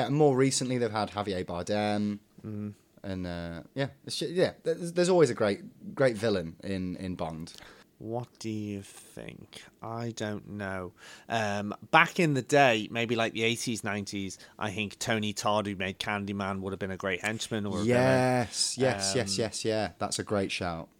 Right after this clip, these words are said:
Speaker 2: Uh, Gary Busey. <laughs> It's a villain in Lethal Weapon. Um, no, um, Tim Curry would have made a great, um,
Speaker 1: Yeah.
Speaker 2: uh, Bond villain.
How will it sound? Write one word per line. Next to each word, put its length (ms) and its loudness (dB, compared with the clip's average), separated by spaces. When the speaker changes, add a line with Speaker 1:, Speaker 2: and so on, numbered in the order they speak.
Speaker 2:
Uh, 580 0
Gary 360 6
Busey. 680 8
<laughs> 120 -2
It's 240 -2
a 60 -2
villain 320 8
in 140 2
Lethal 320 6
Weapon. 340 4
Um, 360 8
no, 280 8
um, 480 4
Tim 220 4
Curry 340 10
would 140 10
have 80 8
made 160 10
a 60 6
great, 360 8
um, 720 2
Speaker 1:
Yeah. 280 2
Speaker 2:
uh, 340 0
Bond 360 0
villain. 320 0